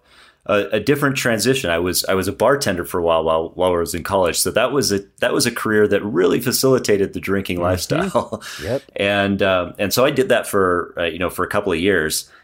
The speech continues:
Speaker 1: And then I went immediately into working for a family, my family's business, the, you know, fourth generation,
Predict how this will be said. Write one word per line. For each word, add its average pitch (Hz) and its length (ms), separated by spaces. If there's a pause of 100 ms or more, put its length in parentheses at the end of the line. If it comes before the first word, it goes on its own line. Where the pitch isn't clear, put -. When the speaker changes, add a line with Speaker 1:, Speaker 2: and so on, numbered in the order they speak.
(100)
Speaker 1:
And 98 160
then 117 120
I 127 80
went 117 180
immediately 101 560
into 90 480
working 90 340
for 85 200
a 85 40
family, 87 520 (160)
my 92 160
family's 82 480
business, 78 480
the, - 240
you 78 120
know, 76 140
fourth 87 320
generation, 82 720